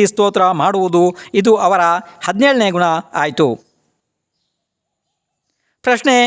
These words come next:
ಇನ್ನೂರ ಐವತ್ತ ಎರಡು, ವಂದನಾ ನಿರತ ಗುಣ ಅಂದರೆ ಏನು?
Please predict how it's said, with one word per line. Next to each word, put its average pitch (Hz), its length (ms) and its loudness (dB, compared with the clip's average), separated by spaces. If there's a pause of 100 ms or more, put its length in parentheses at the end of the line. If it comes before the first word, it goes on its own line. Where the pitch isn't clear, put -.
(140)
ಇನ್ನೂರ 240 300 4 (180)
ಐವತ್ತ 208 300 -2 (160)
ಎರಡು, 165 240 -2 (460)
ವಂದನಾ 208 460 0
ನಿರತ 240 320 0
ಗುಣ 196 240 2
ಅಂದರೆ 180 300 2 (120)
ಏನು? 139 200 0